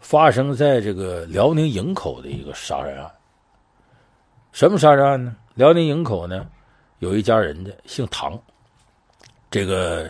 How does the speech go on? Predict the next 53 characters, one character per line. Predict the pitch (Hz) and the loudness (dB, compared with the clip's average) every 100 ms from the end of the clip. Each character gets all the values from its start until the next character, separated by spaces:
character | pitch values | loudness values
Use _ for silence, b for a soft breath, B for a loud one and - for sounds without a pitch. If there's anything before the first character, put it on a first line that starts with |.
| - | -12
主 | - 80 | -10 -6
人 | 85 | -4
叫 | 127 123 | 0 -2
唐 | - 120 | -2 -4
邦 | 123 | -6
才， | - 92 - _ _ _ | -8 -10 -14 _ _ _
干 | 202 165 | 4 4
啥 | 90 95 | 2 -4
的 | 110 | -8
呢？ | 104 _ _ _ | -14 _ _ _
倒 | - 78 | -4 0
药 | 165 190 | 0 0
材 | - | -4
的。 | - - _ _ _ - - - 117 - | -14 -20 _ _ _ -20 -20 -18 -14 4
他 | 220 233 | 8 8
这 | 240 | 8
个 | 202 196 | 6 6
每 | 165 113 90 | 6 2 0
隔 | 101 214 | 4 6
几 | 170 92 | 4 0
个 | |
月 | 92 156 135 | 0 2 2
呢， | 104 90 - | 0 -10 -6
都 | - 151 | 2 6
要 | 151 | 6
到 | 131 143 | 6 4
河 | - 147 | 4 2
北 | 151 90 | 2 0
安 | 101 131 | -2 -2
国 | 110 110 | -2 -4
搬 | - 113 | -2 0
药 | 127 110 | 0 -2
材。 | - - _ - | -8 -20 _ -6
咱 | 110 | -2
们 | 151 | 0
看 | 165 202 | 4 4
过 | 170 | 6
《大 | 151 151 | 6 6
宅 | 165 | 6
门》 | 117 143 | 4 0
的 | |
朋 | 143 101 | 0 -4
友 | 110 | -4
知 | 90 87 | -6 -6
道， | 92 b b - | -8 b b 0
那 | 147 | 2
不 | 143 | 2
是 | 131 | 2
那 | 139 139 | 0 0
白 | - 110 | 0 2
家 | 139 139 131 | 4 4 4
老 | 110 98 | 0 4
大、 | 143 127 | 6 6